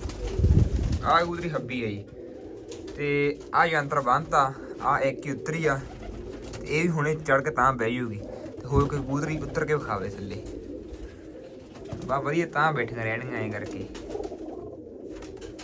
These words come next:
ਜਿਵੇਂ ਕਬੂਤਰੀਆਂ ਥੱਲੇ ਬਹਿੰਦੀਆਂ ਨਾ, ਮਤਲਬ ਇਹ ਥੱਲੋਂ ਆ ਬਿੱਠਾਂ ਮਾਰੀ ਜਾਂਦੀਆਂ, ਇਹੀ ਇਹਨਾਂ ਪੈਰਾਂ ਨੂੰ ਲੱਗਦੀਆਂ ਬਿੱਠਾਂ। ਤੇ ਫਿਰ ਇਹੀ ਠੰਡ ਚੜ੍ਹਦੀ ਥੱਲੋਂ,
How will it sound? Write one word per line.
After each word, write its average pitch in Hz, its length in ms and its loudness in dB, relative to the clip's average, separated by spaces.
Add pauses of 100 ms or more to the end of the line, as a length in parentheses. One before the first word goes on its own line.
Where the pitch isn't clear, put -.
ਜਿਵੇਂ 175 180 0
ਕਬੂਤਰੀਆਂ 175 300 0
ਥੱਲੇ 143 260 -2
ਬਹਿੰਦੀਆਂ 170 340 0
ਨਾ, 208 160 0 (100)
ਮਤਲਬ 170 240 0
ਇਹ 185 140 4
ਥੱਲੋਂ 160 300 -2
ਆ 175 80 4
ਬਿੱਠਾਂ 147 340 0
ਮਾਰੀ 139 200 6
ਜਾਂਦੀਆਂ, 139 360 6 (280)
ਇਹੀ 165 300 4
ਇਹਨਾਂ 185 180 6
ਪੈਰਾਂ 139 300 6
ਨੂੰ 139 100 2
ਲੱਗਦੀਆਂ 135 440 6
ਬਿੱਠਾਂ। 127 360 -2 (500)
ਤੇ 151 80 -2
ਫਿਰ 156 180 2 (100)
ਇਹੀ 180 320 4 (220)
ਠੰਡ 180 240 4
ਚੜ੍ਹਦੀ 127 320 4
ਥੱਲੋਂ, 113 320 -4